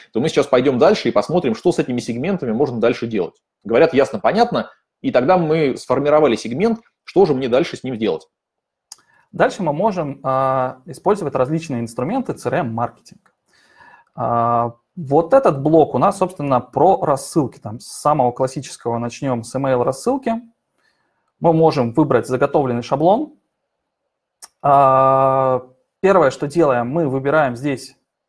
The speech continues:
Speaker 2: здесь по умолчанию стоит сегмент «Все клиенты, все лиды».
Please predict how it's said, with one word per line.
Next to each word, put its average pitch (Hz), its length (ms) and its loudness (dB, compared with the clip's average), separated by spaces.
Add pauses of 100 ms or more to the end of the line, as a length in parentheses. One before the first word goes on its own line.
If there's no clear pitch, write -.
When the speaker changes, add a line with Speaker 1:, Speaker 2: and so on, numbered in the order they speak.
(720)
Speaker 2:
здесь 139 220 -6
по 156 100 0
умолчанию 151 480 0
стоит 135 300 -4
сегмент 143 380 -4
«Все 151 160 -4
клиенты, 139 500 -4
все - 220 -6
лиды». 151 480 -4